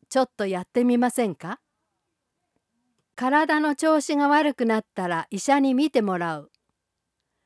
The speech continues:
お薬出しますね。食後に忘れずに飲んでください。心の調子が悪くなったらリンクワーカーにお願い。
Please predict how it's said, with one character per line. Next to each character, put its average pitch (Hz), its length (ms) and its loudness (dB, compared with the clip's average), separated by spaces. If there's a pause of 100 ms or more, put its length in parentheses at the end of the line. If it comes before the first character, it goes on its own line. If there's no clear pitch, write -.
(440)
お 185 100 -6
薬 277 380 -2
出 208 120 2
し 226 120 -4
ま 233 140 0
す 196 100 -8
ね。 214 260 -4 (600)
食 220 340 -2
後 254 160 4
に 247 300 -2
忘 202 260 -4
れ 277 140 4
ず 262 120 -2
に 269 100 0
飲 294 200 2
ん 302 40 0
で 277 100 -2
く - 100 -8
だ 202 140 -4
さ 202 200 -4
い。 175 100 -14 (2250)
心 311 420 4
の 311 140 0
調 320 260 2
子 294 160 -6
が 294 120 0
悪 311 260 2
く 262 140 -4
な 226 140 -2
っ - 120 -20
た 185 120 -6
ら 170 220 -8 (320)
リ 226 180 0
ン 311 80 0
ク 349 140 -6
ワ 339 180 0
ー 320 80 -6
カ 202 180 0
ー 175 40 -4
に 156 160 -8
お 151 120 -8
願 185 340 -4
い。 - 120 -16